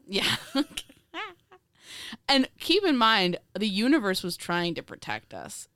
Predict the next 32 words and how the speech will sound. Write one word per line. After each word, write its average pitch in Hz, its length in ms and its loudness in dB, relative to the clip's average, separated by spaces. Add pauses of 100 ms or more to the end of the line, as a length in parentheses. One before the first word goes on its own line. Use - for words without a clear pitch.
We 180 120 -4
wouldn't, 175 380 -4
we 185 120 -8
wouldn't 220 240 -2
allow 180 320 0
that, 110 180 -6
though, 104 220 -8 (320)
because 208 400 -2
literally 247 540 0
we've 185 280 -6 (160)
booked - 420 -4 (100)
tickets 180 560 -4
to - 200 -8
this 165 320 -4
movie, 170 460 -6 (100)
like, 147 300 -8
three 165 500 -8
times, 160 540 -8
'cause 254 180 -8
it 262 40 -4
was 262 120 -4
one 269 120 0
of 285 60 2
those 269 180 0
things 226 220 -4
where, 208 100 -2
like, 196 200 -2 (440)
maybe 453 340 2
it'll 320 180 2
be 233 120 -2
kind 233 220 0
of 180 160 -2